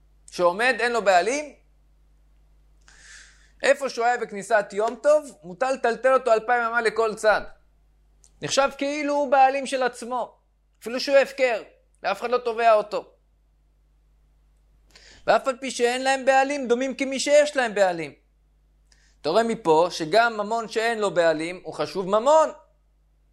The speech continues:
אז אותו דבר במשנה שלנו, מכיוון שהמים, המלח, הם שייכים לאישה אחרת, לשכנה, אז זה לא בטל בתערובת של העיסה.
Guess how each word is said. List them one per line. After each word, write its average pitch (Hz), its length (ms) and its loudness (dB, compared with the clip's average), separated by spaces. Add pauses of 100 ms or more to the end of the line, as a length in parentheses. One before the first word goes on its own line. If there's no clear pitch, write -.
(1120)
אז 90 80 -18
אותו 143 260 0
דבר 226 480 4 (1300)
במשנה 180 400 -8
שלנו, 202 640 -2 (320)
מכיוון 180 420 -2
שהמים, 190 800 2
המלח, 185 520 0
הם 170 100 -10
שייכים 214 460 0
לאישה 226 480 4
אחרת, 254 460 -2
לשכנה, 226 520 0 (1300)
אז 139 120 -2
זה 175 100 0
לא 208 100 6
בטל 247 460 2
בתערובת 190 560 0
של 214 140 -2
העיסה. 226 480 2